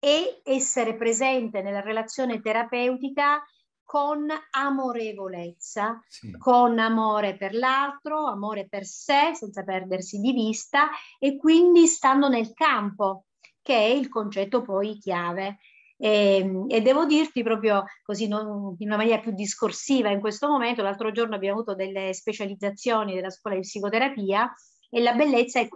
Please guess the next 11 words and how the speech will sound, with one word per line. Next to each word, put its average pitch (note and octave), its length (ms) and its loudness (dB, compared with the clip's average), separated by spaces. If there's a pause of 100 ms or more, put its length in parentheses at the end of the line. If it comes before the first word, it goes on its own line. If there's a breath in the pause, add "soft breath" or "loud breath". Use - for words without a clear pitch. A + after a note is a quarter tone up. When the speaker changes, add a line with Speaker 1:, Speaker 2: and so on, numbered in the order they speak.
Speaker 1:
vedere A#3 440 0
che G3+ 200 -8
cosa? F3+ 520 -4 (300 loud breath)
Che A#3+ 180 4
c'è A3 340 2
commozione, B3 960 0
emozione, G#3+ 760 -2
che G3 80 -6
l'auditorio G#3 520 -4
si - 160 -12
commuove, A#3+ 1000 2